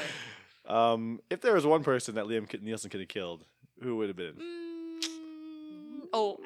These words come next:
Speaker 2: Alan
Speaker 1: <laughs> Yeah.
Speaker 2: Rickman?
Speaker 1: Yeah.
Speaker 2: Actually, him and the girl, because I blame, I blame both of them equally.
Speaker 1: Do you?
Speaker 2: Yeah. Yes.
Speaker 1: Yeah, yeah, yeah.
Speaker 2: Takes two to cheat.
Speaker 1: It does. It does.
Speaker 2: Ugh. I, I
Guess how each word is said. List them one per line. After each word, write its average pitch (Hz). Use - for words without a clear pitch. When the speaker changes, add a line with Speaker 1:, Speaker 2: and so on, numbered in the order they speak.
Speaker 2:
Alan 202
Speaker 1:
<laughs> 139
Yeah. 151
Speaker 2:
Rickman? 220
Speaker 1:
Yeah. -
Speaker 2:
Actually, 240
him 240
and 185
the 170
girl, 151
because 190
I 262
blame, 247
I 214
blame 220
both 180
of 175
them 175
equally. 175
Speaker 1:
Do 104
you? 135
Speaker 2:
Yeah. 170
Yes. 285
Speaker 1:
Yeah, 202
yeah, -
yeah. 50
Speaker 2:
Takes -
two 208
to 196
cheat. -
Speaker 1:
It 107
does. 64
It -
does. -
Speaker 2:
Ugh. 233
I, 208
I 208